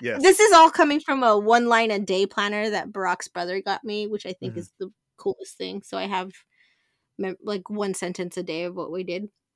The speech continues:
Speaker 1: Mm-hmm.
Speaker 2: Um, <laughs> tried to go and buy things. This coronavirus pandemic has toilet paper, hand sanitizer, any paper thing sold out. Um,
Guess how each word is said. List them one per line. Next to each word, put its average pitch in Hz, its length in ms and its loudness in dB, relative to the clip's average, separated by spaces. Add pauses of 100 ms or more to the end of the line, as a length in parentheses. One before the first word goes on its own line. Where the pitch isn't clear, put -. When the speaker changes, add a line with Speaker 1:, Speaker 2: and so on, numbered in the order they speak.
(120)
Speaker 1:
Mm-hmm. 113 680 -12
Speaker 2:
Um, 185 840 -6 (1600)
<laughs> - 400 -14 (640)
tried 262 380 4
to 302 120 0
go 233 600 0
and 208 280 -6
buy 196 380 0
things. 190 320 -6
This 202 160 -8
coronavirus 202 840 -4
pandemic 185 720 -10
has 180 360 -10
toilet 202 360 -8
paper, 196 320 -8
hand 190 260 -12
sanitizer, 180 920 -12 (140)
any 190 200 -4
paper 175 360 -10
thing 175 360 -12
sold 175 320 -10
out. 160 320 -8 (840)
Um, 160 360 -16